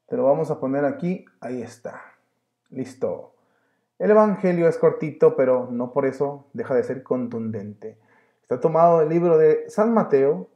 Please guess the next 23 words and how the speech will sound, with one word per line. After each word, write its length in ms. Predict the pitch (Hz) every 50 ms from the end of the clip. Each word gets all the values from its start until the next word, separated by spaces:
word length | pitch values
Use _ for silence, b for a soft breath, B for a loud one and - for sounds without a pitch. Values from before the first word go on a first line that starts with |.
| _ _ _
capítulo 600 | - 123 117 139 143 139 - 170 156 147 - - -
once, 560 | 180 185 170 - - 165 160 170 185 175 - _ _
versículo 720 | - - - - 170 156 - - 160 160 156 156 147 151 156
once 460 | - 160 165 165 - - 160 156 - 90
al 280 | 123 127 120 113 -
quince. 760 | _ 135 139 139 135 127 110 - - - 107 107 113 113 - _ _ _ _ _ _ _ _ _ _ _
Chiquito. 640 | _ _ _ - 156 143 143 - - - - - _ _ _ _ _ _ _ _ b b b b b b b b b b b b b _ _ _
Dice, 320 | - 185 160 196 - 196
"En 100 | 214 208
aquel 360 | 226 220 226 294 294 269 - -
tiempo, 580 | 180 151 131 117 107 123 120 123 127 - _ _ _ _ _ _ _ _
dijo 260 | 160 175 226 220 233
Jesús 560 | 226 240 208 226 - 185 175 190 190 190 - -
a 100 | 135 131
la 120 | 123 117
gente", 580 | - - 143 135 131 123 131 120 113 110 110 - _ _ -
o 100 | - -
al 60 | 107
gentío, 680 | - - 131 139 135 - 214 202 175 139 120 - - _ _ _ _ _
que 120 | _ - 110
es 120 | 107 110
lo 100 | 117 110
mismo, 360 | 110 110 107 110 - - _